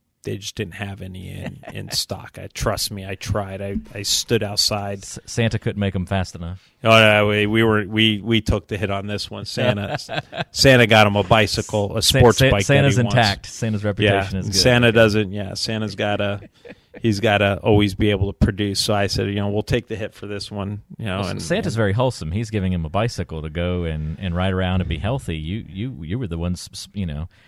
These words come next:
Speaker 2: rotting his brain with video games and things
Speaker 1: Yeah,
Speaker 2: like that,
Speaker 1: well,
Speaker 2: so.
Speaker 1: the, Santa's g-, probably gonna be the one that's gonna give me the E R bills 'cause it's like a dirt bike. There,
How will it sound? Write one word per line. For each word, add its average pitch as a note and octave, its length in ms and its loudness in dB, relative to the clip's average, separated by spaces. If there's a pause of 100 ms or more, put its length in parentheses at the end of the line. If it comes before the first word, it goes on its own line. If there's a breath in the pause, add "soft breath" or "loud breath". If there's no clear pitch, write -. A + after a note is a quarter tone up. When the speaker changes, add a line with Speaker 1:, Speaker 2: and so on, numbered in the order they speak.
(140)
Speaker 2:
rotting F#2+ 300 2
his E2+ 160 -2
brain F2+ 300 -4
with E2 100 -6
video F#2 320 -6
games - 360 -16
and - 120 -16
things A2+ 100 -6
Speaker 1:
Yeah, A#2 180 6
Speaker 2:
like F#2+ 80 -6
that, A2 100 -4
Speaker 1:
well, C3+ 260 10
Speaker 2:
so. B2 60 -6
Speaker 1:
the, C#3 340 4
Santa's D3+ 640 6
g-, B2+ 140 -4
probably A#2+ 320 8
gonna G#2+ 160 2
be A2 80 0
the G#2 100 2
one G#2 160 2
that's G2+ 200 -2
gonna A2 200 0
give G2+ 180 0
me G2+ 120 -2
the G2+ 300 -2
E - 20 6
R G#2 180 6
bills G2 300 0
'cause G2+ 180 -4
it's F#2 140 -4
like G#2 100 -2
a G2+ 60 -2
dirt G2 400 0
bike. G2 240 -4
There, G#2 200 0